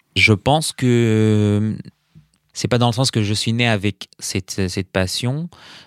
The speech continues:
mais je pense que je la, je l'ai eu parce que depuis tout petit, j'étais imprégné par ce, ce métier, euh,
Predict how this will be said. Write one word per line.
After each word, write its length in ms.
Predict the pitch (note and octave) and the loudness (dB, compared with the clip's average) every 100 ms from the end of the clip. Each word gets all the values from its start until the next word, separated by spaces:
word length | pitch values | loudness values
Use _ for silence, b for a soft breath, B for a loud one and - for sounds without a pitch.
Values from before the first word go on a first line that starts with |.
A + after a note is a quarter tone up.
| B | B
mais 340 | - G2 G2 | -8 -2 0
je 120 | F#2 - | 0 0
pense 240 | A#2+ C3 - | 0 0 0
que 440 | G#2 G2 G2 F#2+ | 2 2 2 0
je 180 | F2+ - | -2 -2
la, 720 | F#2+ F#2 F2+ F2+ F2+ F2+ F2 F2+ - - - - - _ - | -2 0 -2 -2 -4 -6 -8 -8 -10 -12 -12 -14 -20 _ -8
je 220 | - G2+ | -4 0
l'ai 160 | F#2+ - | 0 0
eu 160 | A2 C3+ | 2 2
parce 400 | - F#2+ - G#2 | 2 -4 0 -2
que 200 | - B2+ | 2 0
depuis 360 | A2 G2+ G#2+ G2 | 2 0 0 -2
tout 160 | G#2+ | -2
petit, 220 | F#2+ C3 | -2 2
j'étais 240 | A2+ G#2+ G#2 | 2 2 -2
imprégné 680 | - A2 - G#2 G2 G2 A#2 - - - | 0 -2 0 -2 0 -2 -4 -10 -16 -6
par 180 | G#2+ | -6
ce, 160 | - F2+ | -6 -10
ce 140 | - | -8
métier, 460 | F#2 F2+ - A2+ F#3+ B B B B B | -6 -6 -6 -6 -6 B B B B B
euh, 40 | - | -12